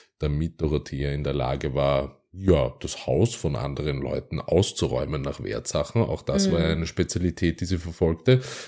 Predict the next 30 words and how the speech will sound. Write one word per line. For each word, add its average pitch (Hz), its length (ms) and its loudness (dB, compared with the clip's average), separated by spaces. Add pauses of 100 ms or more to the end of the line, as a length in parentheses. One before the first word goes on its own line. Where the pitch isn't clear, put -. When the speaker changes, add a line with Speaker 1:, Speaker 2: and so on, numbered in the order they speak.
(120)
Speaker 1:
Dazu 92 340 6
hat 92 120 0
sie 90 100 0
immer 101 320 4
spezielle 87 540 2
Präparate 71 640 0
und 80 80 -2
immer 85 180 0
dieselben 78 420 -2
Präparate 69 640 -2
verwendet. - 540 -6
Und 82 120 -4
es 85 100 -2
ist 90 200 -2
dann 87 120 2
schon 92 200 -2
eigenartig, 82 840 0
wenn 85 200 2 (460)
Speaker 2:
Mhm. 311 140 0
Speaker 1:
mehrere 92 420 4
Klientinnen 87 960 2
immer 104 280 6
wieder 90 160 4
Rezepte - 480 0
für - 120 2
dieselben 90 520 2
Präparate 87 680 0
ausgestellt - 560 -2
Speaker 2:
Ja. - 60 -8
Speaker 1:
bekommen. - 420 -8